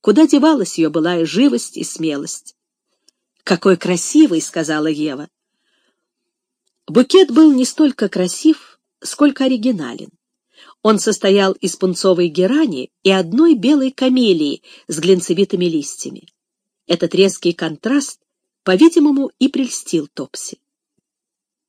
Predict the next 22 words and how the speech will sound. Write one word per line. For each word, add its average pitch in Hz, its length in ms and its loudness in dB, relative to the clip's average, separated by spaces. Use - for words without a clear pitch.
"Ты 160 120 -2
замечательно 220 720 2
умеешь 175 340 -2
подбирать 165 460 -4
цветы", — 170 420 -2
сказала 156 440 -4
Ева. 151 440 -6
И 214 140 2
Топси - 360 0
осталась 254 520 -2
очень 240 320 -2
довольна 240 380 0
этой 139 220 -10
похвалой. 139 640 -10
"Поставь - 440 2
их - 220 -8
вон 311 140 2
в - 80 -8
ту 269 140 -2
вазу, 180 320 -4
она 208 180 -4
пустая. - 640 -10